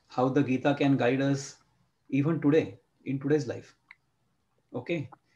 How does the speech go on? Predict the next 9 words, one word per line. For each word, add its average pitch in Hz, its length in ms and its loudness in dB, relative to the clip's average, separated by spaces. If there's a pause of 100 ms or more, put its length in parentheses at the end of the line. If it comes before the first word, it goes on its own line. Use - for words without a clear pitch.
(160)
Gita 135 300 0
is 160 180 4
an 160 280 2
eternal 156 800 4 (1080)
teaching. 127 460 0 (960)
So 143 280 0
that 135 400 0
eternal 147 420 2
teaching 131 580 -2